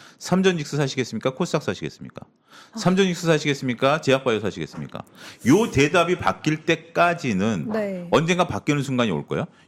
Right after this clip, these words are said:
Speaker 1: 요 대답이 바뀔 때까지는
Speaker 2: 네.
Speaker 1: 삼성전자와 하이닉스의 독주가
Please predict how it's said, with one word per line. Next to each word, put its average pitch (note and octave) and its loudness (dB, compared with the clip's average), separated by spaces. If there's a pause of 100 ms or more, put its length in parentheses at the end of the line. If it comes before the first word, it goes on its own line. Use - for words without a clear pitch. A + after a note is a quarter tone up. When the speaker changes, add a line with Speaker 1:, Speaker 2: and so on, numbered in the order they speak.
(100)
Speaker 1:
요 D#3 4
대답이 B2+ 0
바뀔 - -4
때까지는 C3+ 0 (180)
Speaker 2:
네. A3 -2
Speaker 1:
삼성전자와 D3 2
하이닉스의 E3 -2
독주가 G2+ 0